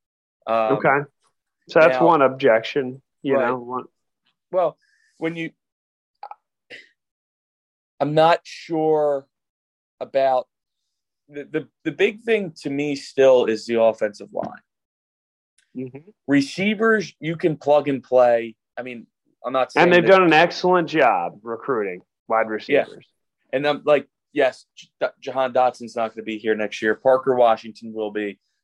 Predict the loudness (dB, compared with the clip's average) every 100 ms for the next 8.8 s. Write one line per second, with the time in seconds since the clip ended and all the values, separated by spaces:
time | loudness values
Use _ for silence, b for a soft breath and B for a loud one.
0 | _ -2 -2 0 -2 -2 -4 -4 -8 -10
1 | -12 -10 -4 -2 -2 -4 -4 -10 _ _
2 | -4 -2 -2 -4 _ -4 -4 -4 0 0
3 | 0 -6 -2 -2 -2 -6 -8 -12 -6 -2
4 | -2 -2 -6 -6 -12 -6 -2 2 2 2
5 | 4 4 2 -6 -4 -2 -2 -4 -8 _
6 | -18 -12 -4 -4 -2 -4 -4 _ _ _
7 | _ -8 -4 -4 -6 -10 -8 -6 -4 0
8 | -2 -2 -8 -10 -6 -6 -8 -16